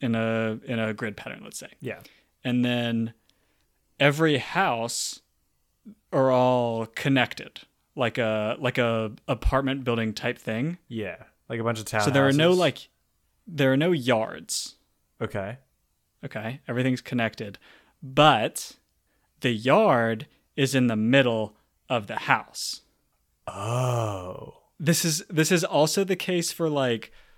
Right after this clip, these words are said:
Speaker 1: not just yards and houses. It's the case for, like, like, anything. If, like, for example, parking lots,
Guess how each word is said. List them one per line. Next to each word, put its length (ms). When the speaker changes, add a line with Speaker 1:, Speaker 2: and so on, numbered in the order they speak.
Speaker 1:
not 240
just 220
yards 480
and 80
houses. 840
It's 140
the 100
case 280
for, 160
like, 400
like, 300
anything. 400
If, 260
like, 180
for 140
example, 260
parking 460
lots, 420